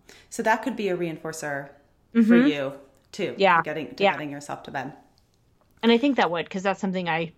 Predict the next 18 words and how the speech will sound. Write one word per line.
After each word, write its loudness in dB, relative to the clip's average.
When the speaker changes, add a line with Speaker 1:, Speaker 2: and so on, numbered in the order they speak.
Speaker 2:
I -6
do -4
fundamentally -2
enjoy. -2
Speaker 1:
Mm-hmm. -6
Speaker 2:
Yeah. 0
Speaker 1:
So -4
we 4
wanna 0
hook, -2
again, 2
we 0
wanna 0
hook -4
our 0
behavior -2
change -6
to, -4